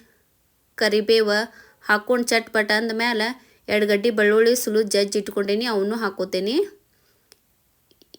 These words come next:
ಇವೆಲ್ಲ ಸ್ವಲ್ಪ ಎಣ್ಣೆ ಕರ್ದ ಮ್ಯಾಲ ಒಂದು ಮೀಡಿಯಮ್ ಸೈಜ್ ಉಳ್ಳಾಗಡ್ಡಿ ಸಣ್ಣಗೆ ಹೆಚ್ಚಿಟ್ಕೊಂಡೀನಿ. ಅದನ್ನು ಹಾಕೋತೇನಿ.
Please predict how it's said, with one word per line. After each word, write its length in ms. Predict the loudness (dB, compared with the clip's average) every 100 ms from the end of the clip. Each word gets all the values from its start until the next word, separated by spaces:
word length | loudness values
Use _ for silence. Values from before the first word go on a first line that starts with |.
| _ _ _
ಇವೆಲ್ಲ 320 | 0 2 2
ಸ್ವಲ್ಪ 240 | 0 0 0
ಎಣ್ಣೆ 240 | 0 0 0
ಕರ್ದ 260 | -2 0 -2
ಮ್ಯಾಲ 200 | -2 0 -2 -4 -14 _ _ -4
ಒಂದು 160 | -2 0
ಮೀಡಿಯಮ್ 380 | 0 0 0 0
ಸೈಜ್ 360 | 0 0 0 0 0 -4 -6
ಉಳ್ಳಾಗಡ್ಡಿ 500 | 0 2 2 2 0 0
ಸಣ್ಣಗೆ 400 | 0 -2 -2 -2
ಹೆಚ್ಚಿಟ್ಕೊಂಡೀನಿ. 600 | -4 -4 -6 -4 -2 -2
ಅದನ್ನು 300 | -4 -2 -4
ಹಾಕೋತೇನಿ. 580 | -4 -6 -6 -4 -4 -2